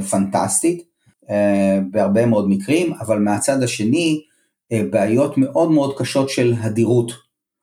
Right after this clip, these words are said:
אה, שבהם, אה, אה, פעם אחת אנחנו לוקחים, אה, תכשיר או פרח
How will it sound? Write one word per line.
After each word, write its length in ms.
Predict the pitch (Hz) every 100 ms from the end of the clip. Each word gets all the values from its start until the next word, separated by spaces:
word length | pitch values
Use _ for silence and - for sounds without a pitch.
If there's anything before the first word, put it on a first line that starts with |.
| _ _ _ -
אה, 400 | 107 101 98 98
שבהם, 640 | 98 95 101 117 135 135 120
אה, 220 | 113 110 - _ _ _ _ -
אה, 180 | 104 98
פעם 280 | 98 135 131
אחת 320 | 123 - 123
אנחנו 300 | 123 113 -
לוקחים, 560 | 107 104 - 131 120 113 107 110
אה, 140 | 101 98
תכשיר 480 | 101 - 143 165
או 240 | 131 98 98
פרח 600 | 139 147 151 - - -